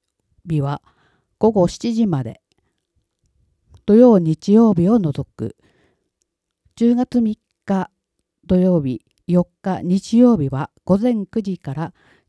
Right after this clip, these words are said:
十一時三十分で受け付けます。それ以外の土日、祝日は受け付けていません。受付場所、十月一日木曜から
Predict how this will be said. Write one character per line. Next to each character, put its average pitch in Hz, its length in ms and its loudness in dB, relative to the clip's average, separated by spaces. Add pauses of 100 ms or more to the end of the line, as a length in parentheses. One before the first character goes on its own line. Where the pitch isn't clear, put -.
十 220 160 0
一 240 220 -6
時 196 120 -6
三 196 300 -6
十 226 140 -8 (180)
分 147 240 -4 (100)
で 214 240 -6 (140)
受 165 300 -8
け - 40 -16
付 - 280 -14
け 143 40 -6
ま 147 140 -10
す。 - 180 -20 (360)
そ 233 180 -4
れ 240 160 0
以 247 60 -4
外 247 280 -6
の 156 220 -4 (300)
土 190 100 -2
日、 190 500 -4 (100)
祝 - 280 -8
日 165 320 -8
は 160 240 -8 (440)
受 185 220 -8
け - 80 -8
付 208 220 -8
け - 0 -
て 196 200 -6
い 170 120 -4
ま 143 160 -10
せ - 180 -14
ん。 117 140 -14 (880)
受 226 300 -6
付 - 280 -8
場 202 140 -6
所、 - 280 -10 (960)
十 226 200 0
月 247 300 -8 (160)
一 185 180 -6
日 156 280 -8
木 175 300 -4
曜 196 220 0
か - 180 -14
ら 117 180 -16